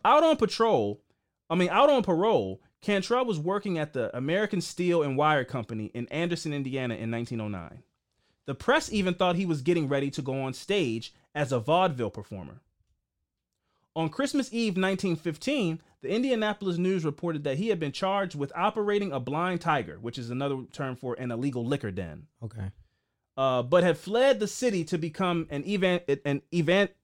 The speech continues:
Speaker 1: an evang-, I'm sorry, to become an evangelist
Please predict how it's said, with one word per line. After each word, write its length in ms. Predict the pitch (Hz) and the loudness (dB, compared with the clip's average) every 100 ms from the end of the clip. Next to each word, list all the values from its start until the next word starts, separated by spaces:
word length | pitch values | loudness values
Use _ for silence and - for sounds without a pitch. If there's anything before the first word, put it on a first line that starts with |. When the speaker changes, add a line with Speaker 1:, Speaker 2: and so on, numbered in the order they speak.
| _ | _
Speaker 1:
an 120 | 131 | -4
evang-, 520 | 175 202 185 151 123 156 - | -2 2 2 2 -4 -8 -10
I'm 120 | 135 | -12
sorry, 240 | - 110 - _ _ _ | -12 -18 -20 _ _ _
to 80 | - | -6
become 320 | 165 202 202 | -4 2 2
an 80 | 165 185 | 2 0
evangelist 760 | 160 180 214 151 110 101 - | 2 4 4 2 -2 -4 -6